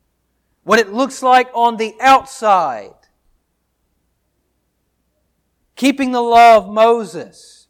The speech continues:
being circumcised, following dietary laws, you know, what you eat, what you consume, what you do not eat, what you do not consume, and et cetera. We've been seeing that throughout the letter. Paul bringing this up here and there.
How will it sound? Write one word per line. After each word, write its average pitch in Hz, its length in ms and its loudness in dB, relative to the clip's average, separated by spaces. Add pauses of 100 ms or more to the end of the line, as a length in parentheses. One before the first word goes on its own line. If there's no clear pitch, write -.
being 208 240 -6
circumcised, 196 1000 -4
following 226 640 0 (400)
dietary 226 800 0
laws, 202 580 -2
you 131 60 -16
know, 160 100 -8
what 190 260 -8
you 214 160 -10
eat, 226 300 -8
what 170 160 -10
you 208 140 -14
consume, 208 640 -12
what 156 140 -16
you 196 120 -12
do 240 220 -8
not 196 320 -6
eat, 139 240 -10
what 147 160 -10
you 196 100 -12
do 247 200 -6
not 202 280 -4
consume, 156 720 -16 (1700)
and 147 100 -16
et 165 100 -12
cetera. 208 680 -2 (800)
We've 135 180 -16
been 170 140 -10
seeing 202 360 -6
that 208 180 -8
throughout 226 400 0
the 190 80 -10
letter. 147 440 -12 (640)
Paul 165 200 -4
bringing 180 340 -10
this 175 220 -16
up 185 240 -4
here 175 240 -10
and 175 160 -16
there. 175 400 -14